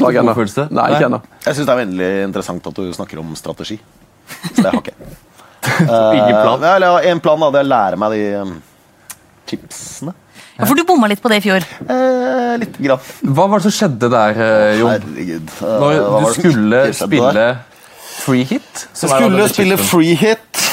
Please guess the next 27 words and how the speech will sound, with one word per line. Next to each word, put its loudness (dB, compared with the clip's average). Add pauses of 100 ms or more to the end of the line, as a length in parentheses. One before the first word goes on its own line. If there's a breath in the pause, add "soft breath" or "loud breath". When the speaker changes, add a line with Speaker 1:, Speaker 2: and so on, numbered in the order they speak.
(120)
Speaker 3:
eh, 2
og -2
så -2 (100)
trykte -6
jeg 0 (100)
på, 0 (580)
så -4 (360)
hang -4 (100)
den -2
knappen, -4
så -2
jeg -12 (100)
tenkte, -6
da -2
trykker -8
jeg -2
sikkert -6
feil, -4
så -8
da 0
trykte -8
jeg -10
på, 2 (1000 loud breath)
eh, -6
hva -8
heter -8
det? -14